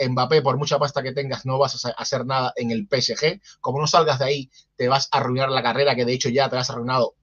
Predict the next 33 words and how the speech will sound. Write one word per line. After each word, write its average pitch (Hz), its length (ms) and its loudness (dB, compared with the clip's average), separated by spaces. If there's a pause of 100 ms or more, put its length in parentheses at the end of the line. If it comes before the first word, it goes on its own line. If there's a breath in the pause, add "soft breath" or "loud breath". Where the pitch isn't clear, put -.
(120)
un 139 180 -4
rato. 131 400 2 (560 soft breath)
Pero 120 200 0
bueno, 113 280 6 (380)
vamos 139 340 4
a 120 60 4
ver 110 100 2
qué 104 120 -4
pasa. - 340 -12 (120)
El 127 220 2
Bayern 143 360 6
una 135 160 0
vez 131 160 0
demuestra 123 500 -2
que 123 120 -2
es - 140 -4
un 123 160 0
grande 131 380 4
de 113 80 2
Europa, 135 500 2 (680)
y 127 140 -2
puede 160 240 6
ser 160 200 2
que 147 100 2
nos 131 160 -4
toque 127 640 0
el 120 160 0
Milan, 160 320 4
es 127 120 0
la 135 80 0
intuición 120 400 -2
que 117 100 -2
tengo, 139 380 0